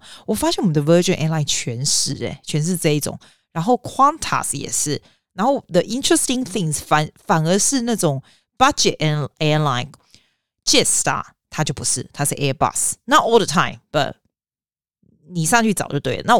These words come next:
你，你在订飞机的时候，你是可以看得出来型号嘛，这样子。七三七还曾经 agent 什么，那个，那个 engine 就是整个烧起来，这样，整个烧起来。我没记得几家，像 Korean Airline 也有用他们的，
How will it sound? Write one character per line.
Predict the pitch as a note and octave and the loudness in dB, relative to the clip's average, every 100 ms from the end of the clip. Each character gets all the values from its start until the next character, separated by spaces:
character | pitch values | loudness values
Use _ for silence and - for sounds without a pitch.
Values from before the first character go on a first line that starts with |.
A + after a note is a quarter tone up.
| E3+ | 0
你， | D#3+ | -4
你 | D3 D#3 | -6 -4
在 | E3 | -2
订 | G3+ A3 E3+ | -2 -2 -2
飞 | F3 | 0
机 | D3+ D3+ | 0 -2
的 | |
时 | B2+ | -2
候， | C#3 | -4
你 | C#3+ | -4
是 | F3 | -2
可 | F3+ | -2
以 | |
看 | D#3+ E3+ | 0 0
得 | |
出 | - D3+ | 0 -4
来 | - | -2
型 | - - - | -2 -4 -6
号 | C3+ D3 - | -6 -4 -4
嘛， | - | -6
这 | - | -12
样 | - C3 | -12 -14
子。 | - - _ _ _ _ _ _ | -16 -20 _ _ _ _ _ _
七 | - A#3+ | -6 0
三 | C4 | 0
七 | B3+ A3+ | 2 4
还 | D#3 | 4
曾 | D3+ | 2
经 | D3+ E3 | 0 0
agent | E3 E3 E3+ E3 C#3 C3+ | 0 2 2 2 0 -2
什 | A#2+ - | -8 -8
么， | |
那 | D3 E3+ | -2 2
个， | E3 | 2
那 | F#3 | 2
个 | - - | 0 0
engine | E3 E3+ E3+ F3 C#3+ | 2 2 4 4 2
就 | C3 | -2
是 | C#3+ C#3+ | -4 -4
整 | - A#2+ | -6 -6
个 | B2 | -2
烧 | - - D#3 D#3 | 0 2 4 2
起 | D#3+ - | 0 -4
来， | G#2+ | -6
这 | - | -10
样， | C3+ - - | -12 -14 -10
整 | D3+ | -4
个 | C3+ | 0
烧 | - - E3+ E3 | 0 2 2 2
起 | C#3 | 0
来。 | F3 | 0
我 | |
没 | F#3+ C3+ | 0 -2
记 | D3 D3+ C#3+ | -2 -4 -2
得 | - C#3+ | -2 -2
几 | C#3 - | -2 -6
家， | - - - - - - - - | -8 -8 -10 -16 -20 -20 -20 -14
像 | - F#3 D#3+ - - _ _ _ | -2 -2 -2 -8 -20 _ _ _
Korean | - D#3+ A3 - | 0 2 2 2
Airline | D#3+ D#3+ C#3+ | 2 2 2
也 | |
有 | C#3 | 0
用 | C3+ C#3+ B2 | -2 -6 -6
他 | A#2+ | -8
们 | - - - | -8 -10 -14
的， | - | -14